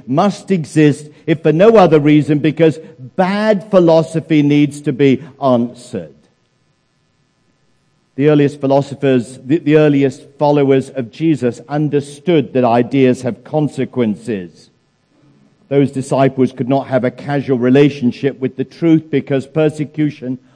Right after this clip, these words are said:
often accompanied the gospel and faith became a matter of life and death.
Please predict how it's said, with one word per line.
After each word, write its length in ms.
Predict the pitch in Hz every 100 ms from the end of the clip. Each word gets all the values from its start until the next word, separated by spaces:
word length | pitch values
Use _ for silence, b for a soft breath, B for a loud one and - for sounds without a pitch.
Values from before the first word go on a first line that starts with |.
| -
often 520 | 156 156 - 165 160
accompanied 920 | 147 - - 147 135 139 131 131 - b b -
the 100 | 123
gospel 800 | 127 120 123 - - 120 107 b b b
and 160 | - 113
faith 380 | - 139 135 120
became 440 | 127 117 123 123 117
a 60 |
matter 420 | 113 117 110 -
of 100 | 110
life 340 | 101 107 104 -
and 220 | 101 101
death. 300 | 123 95 -